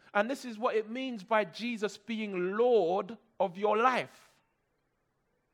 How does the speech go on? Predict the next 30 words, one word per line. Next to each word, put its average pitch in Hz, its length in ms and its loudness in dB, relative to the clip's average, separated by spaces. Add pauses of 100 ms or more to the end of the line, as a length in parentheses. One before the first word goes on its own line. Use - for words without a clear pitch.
(1040)
Jesus 247 440 -2
being 220 500 -4
Lord 233 300 2
means 202 260 -8
he 262 400 -2
rules, 208 760 -4 (220)
he 277 320 0
dictates. - 1120 2 (320)
He 294 260 2
is 214 180 -4
the 233 100 -2
one 196 420 -2 (200)
who 208 200 -4
says 185 500 0 (120)
what 190 320 -2
goes 175 340 0
and 165 140 -10
what 180 240 -6
doesn't. 208 400 -8 (1600)
How 226 200 -4
many 220 180 -8
of 190 160 -8
us 180 180 -8
really 175 280 -8
live 175 180 -8
our 165 80 -6
Christian 170 420 -16
lives 156 260 -10
like 202 260 -8
that? 110 180 -10